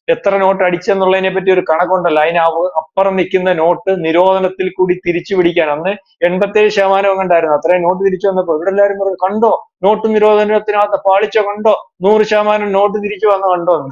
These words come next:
നൂറ് ശതമാനം നോട്ട് തിരിച്ചു വന്നിട്ട് ഇപ്പോഴും മലപ്പുറത്ത് ഇരിപ്പുണ്ടെന്നാ പറയുന്നത്. മുപ്പതിനാ-, മുപ്പതിനായിരം കോടി രൂപയുടെ ഈ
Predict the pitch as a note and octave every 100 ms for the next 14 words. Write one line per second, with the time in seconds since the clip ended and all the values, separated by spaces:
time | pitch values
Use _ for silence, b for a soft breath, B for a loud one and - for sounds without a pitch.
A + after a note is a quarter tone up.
0 | - E3+ F3 F3 E3+ F3 F3+ E3 E3+ F3
1 | D#3+ F3+ E3+ E3+ D#3+ D#3 _ _ C#3+ C#3+
2 | E3+ F3+ D#3+ D#3+ E3 F#3 F3 F3 E3+ E3
3 | D#3+ C#3+ C#3+ C#3+ C#3+ _ E3 E3+ E3 D#3+
4 | D#3 B B C#3 D3+ D3+ F3+ F#3 F3 E3
5 | E3+ E3+ - D3+ E3 E3 D#3+ D#3+ D#3 D#3
6 | D#3 D3+ C#3+ D3